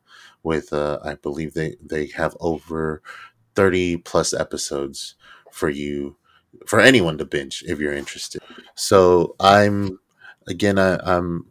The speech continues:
I'm Polaroid, I'm Frank the Polaroid Fox. I'm from a podcast show called, uh, Coapples Therapy.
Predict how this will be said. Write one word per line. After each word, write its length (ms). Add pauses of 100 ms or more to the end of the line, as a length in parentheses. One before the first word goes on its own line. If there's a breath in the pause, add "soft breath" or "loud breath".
I'm 280 (200)
Polaroid, 600 (120)
I'm 220
Frank 340
the 80
Polaroid 480
Fox. 480 (120)
I'm 260
from 340
a 180
podcast 540
show 200
called, 460 (440 loud breath)
uh, 380
Coapples 600
Therapy. 540